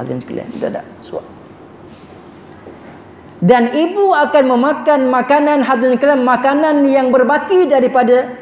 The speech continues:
yang disuap kepada anak-anaknya. Berbeza dengan ayah, ayah ni lain. Ibu ni lain, hadirin, hadirin sekalian. Ha?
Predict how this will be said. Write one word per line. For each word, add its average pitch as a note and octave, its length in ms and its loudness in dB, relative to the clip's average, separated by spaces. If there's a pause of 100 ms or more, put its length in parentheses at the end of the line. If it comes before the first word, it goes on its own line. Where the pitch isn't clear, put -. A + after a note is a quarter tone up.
yang B3 240 2
disuap D4+ 480 -2
kepada G#3 320 -2
anak-anaknya. D#3+ 720 -4 (460)
Berbeza E3+ 480 2
dengan F3+ 320 0
ayah, A3 160 2 (100)
ayah E3 220 -2
ni D3+ 80 -6
lain. E3 300 -2 (720)
Ibu E3+ 220 2 (100)
ni F#3+ 80 2
lain, D#3+ 400 2
hadirin, B2+ 240 -4
hadirin B2+ 240 -4
sekalian. - 280 -10 (440)
Ha? F3+ 80 -2